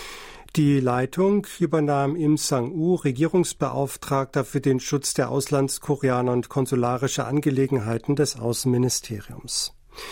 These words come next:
Er wird von Beamten des Außenministeriums, der nationalen Feuerwehr und der nationalen Polizeibehörde begleitet.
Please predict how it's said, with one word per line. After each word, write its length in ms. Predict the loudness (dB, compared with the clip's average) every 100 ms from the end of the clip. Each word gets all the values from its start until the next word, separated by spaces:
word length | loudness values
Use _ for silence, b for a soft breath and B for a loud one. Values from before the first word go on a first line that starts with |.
| B B B B
Er 160 | 2 4
wird 220 | 2 2
von 240 | 0 2
Beamten 480 | 0 0 -2 2 2
des 180 | 2 0
Außenministeriums, 1080 | 0 2 2 4 2 0 0 2 2 0 0
der 100 | 2
nationalen 640 | 2 0 0 0 2 0
Feuerwehr 520 | 0 0 2 2 0
und 100 | 0
der 80 | 2
nationalen 720 | 2 0 -2 0 0 2 0
Polizeibehörde 920 | 0 0 0 0 0 0 0 -2 -2 -2
begleitet. 800 | -2 -4 -12 -14 -18 -16 -18